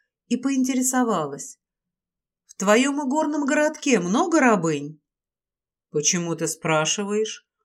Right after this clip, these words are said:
Он с легким удивлением посмотрел на меня. «Мне не дает покоя один вопрос». «Какой?»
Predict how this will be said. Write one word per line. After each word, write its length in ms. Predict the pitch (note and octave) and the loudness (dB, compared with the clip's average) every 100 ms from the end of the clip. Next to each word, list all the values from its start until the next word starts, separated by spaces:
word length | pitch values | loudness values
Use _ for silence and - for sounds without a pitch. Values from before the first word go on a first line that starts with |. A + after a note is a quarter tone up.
| _ _ _ - | _ _ _ -8
Он 180 | E3 | -6
с 100 | E3 | -4
легким 400 | F#3+ G3 G3+ G#3+ | 0 0 0 0
удивлением 680 | F#3+ F3 F#3 G3 A3+ A3 G#3+ | 0 0 2 6 6 4 0
посмотрел 720 | G#3 G3+ G#3+ G#3 G#3 F3 D3+ | 0 0 2 0 0 -2 -2
на 80 | D3+ | -6
меня. 460 | D3+ D3 C#3 C#3+ - _ _ _ _ _ _ _ | -10 -10 -12 -12 -18 _ _ _ _ _ _ _
«Мне 240 | F3 F#3+ A#3+ | -2 4 4
не 100 | C4 | 6
дает 400 | C4+ C#4 C#4+ - | 4 2 0 2
покоя 560 | C#4 C#4 D#4+ D#4+ D4 | 2 4 2 2 2
один 340 | A#3+ G3+ C4+ C4+ | 0 0 0 0
вопрос». 720 | C#4 C#4 B3+ F3 B2 - - _ _ _ _ _ _ - | 0 0 0 0 0 -8 -12 _ _ _ _ _ _ -8
«Какой?» 760 | E3 D3+ - D3 D3 F#3+ G#3 | -4 -4 2 4 6 4 -4